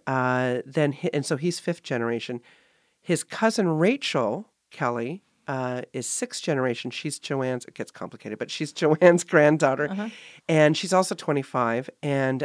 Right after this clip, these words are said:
Speaker 1: uh, she's taking courses at U C Davis. She's our assistant cellar master,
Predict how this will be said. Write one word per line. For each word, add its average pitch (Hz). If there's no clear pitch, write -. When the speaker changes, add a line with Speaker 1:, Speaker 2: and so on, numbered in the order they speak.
Speaker 1:
uh, 135
she's 165
taking 160
courses 147
at 143
U 139
C 135
Davis. 135
She's -
our 135
assistant 160
cellar 143
master, 156